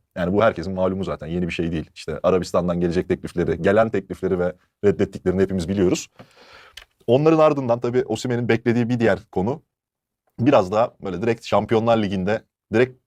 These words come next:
final oynayabilecek ya da kupayı alabilecek seviyede takımlardan teklif gelir mi? Benim kariyerim adına böyle bir şey olur mu beklentisi vardı.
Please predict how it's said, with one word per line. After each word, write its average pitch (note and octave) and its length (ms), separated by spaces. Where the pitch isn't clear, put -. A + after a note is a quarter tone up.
final A#2 220
oynayabilecek F2+ 500
ya F#2+ 60
da G2 80
kupayı A#2+ 260
alabilecek G#2 340
seviyede G2+ 300
takımlardan G2 500
teklif - 280
gelir G#2 180
mi? D#2+ 200
Benim F2+ 160
kariyerim F#2+ 360
adına F#2 200
böyle F#2 140
bir F2+ 40
şey G2 120
olur G2 140
mu F2 200
beklentisi D#2+ 460
vardı. D2+ 300